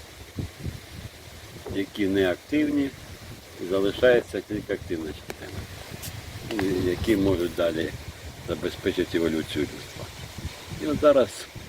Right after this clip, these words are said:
просто йде чергова зачистка. Бо Армагеддон. Це не те, що там жерці, вони такі розумні, все вони можуть робити. Їм дозволено це робити, тому що це програма очищення землі від неактивних елементів.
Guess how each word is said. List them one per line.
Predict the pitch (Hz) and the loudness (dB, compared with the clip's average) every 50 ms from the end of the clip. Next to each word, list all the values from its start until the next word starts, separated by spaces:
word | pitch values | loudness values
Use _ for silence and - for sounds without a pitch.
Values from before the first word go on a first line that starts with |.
| - - - - - - - - - - - - | -6 -6 -6 -4 -6 -10 -10 -8 -10 -10 -4 -2
просто | 127 117 - - 101 | -2 -2 0 0 0
йде | 92 98 113 - | 4 6 4 4
чергова | - - 92 82 82 85 92 95 | 4 0 0 2 2 4 4 2
зачистка. | 82 85 78 - - - - - - - - - - - - - - - - - - - - - - - - - | 2 2 -4 -4 -8 -8 -10 -10 -10 -10 -12 -14 -14 -10 -10 -8 -6 -6 -6 -6 -6 -8 -8 -4 -4 -4 -2 -2
Бо | - - 90 | -2 0 0
Армагеддон. | 90 87 87 90 87 80 - - 92 - - | 2 2 2 2 2 2 0 -2 -8 -8 0
Це | - 120 | 2 2
не | 127 - | 2 4
те, | 85 160 | 2 2
що | - - | 2 2
там | - - - 80 - - - - - - - - - - - - - - - - | 2 2 0 0 0 -2 -8 -14 -16 -14 -14 -14 -6 -4 -4 4 4 4 4 4
жерці, | 101 95 - - - 98 | 0 -2 -2 -4 -2 -2
вони | 92 92 92 90 | 0 0 0 -2
такі | 92 90 - - 95 | -2 -4 -2 -2 0
розумні, | 90 92 92 - 123 131 123 110 101 95 - | 0 2 0 0 0 0 0 2 2 2 2
все | - 92 | 2 0
вони | 90 90 90 | 0 2 2
можуть | 87 87 87 - - | 2 2 0 0 0
робити. | 90 92 95 113 117 113 - - - - - - - - - - - - | -2 -2 0 0 0 0 -2 -10 -2 0 2 2 2 0 -2 -4 -2 0
Їм | 156 151 147 | 0 0 2
дозволено | 139 147 143 - 139 139 131 123 113 98 - | 2 2 2 4 4 4 6 6 4 4 4
це | - 92 | 2 2
робити, | 90 90 80 - 76 67 65 - | 4 4 0 0 -4 -8 -8 -6
тому | - 98 101 | -6 -6 -6
що | 98 - - - | -6 -8 -10 -6
це | - 151 | -6 -6
програма | - - 131 127 104 92 82 73 - - - - - - - - - - - - - - - | 0 4 4 4 8 8 6 6 6 2 -4 -6 -6 -8 -8 -8 -10 -12 -10 -10 -12 -4 -2
очищення | 117 - - - 113 101 - - 104 101 98 | -2 -2 0 -2 -2 -2 -2 0 2 2 2
землі | 92 90 107 117 131 - 160 143 | 4 4 4 4 4 4 2 4
від | 117 110 101 101 | 4 2 2 2
неактивних | 104 98 98 95 92 - - 139 131 120 107 95 - | 2 4 4 4 4 2 0 0 2 4 2 2 4
елементів. | 98 90 82 73 - - - | 4 4 4 2 -2 -6 -10